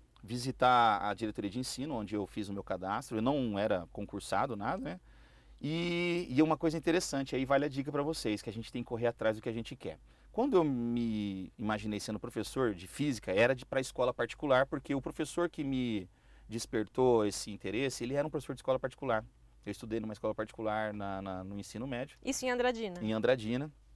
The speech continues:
Speaker 1: E, e aí eu, eu vi um cara muito diferente do que eu já tinha até então visto na, nas escolas onde eu tinha estudado. Então me a-,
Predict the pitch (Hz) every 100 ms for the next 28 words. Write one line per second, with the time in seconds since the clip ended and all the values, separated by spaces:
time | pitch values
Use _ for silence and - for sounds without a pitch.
0 | - - - - _ - 131 117 117 110
1 | 107 104 98 90 - - - - 143 147
2 | 143 160 170 175 175 170 - - - 147
3 | 156 151 175 180 170 170 165 160 196 175
4 | 180 143 127 120 110 127 117 113 - 131
5 | 123 123 113 110 113 - - 104 107 101
6 | 101 101 101 110 - 110 107 107 110 -
7 | 104 113 92 80 - - - - - 170
8 | 185 185 190 190 175 170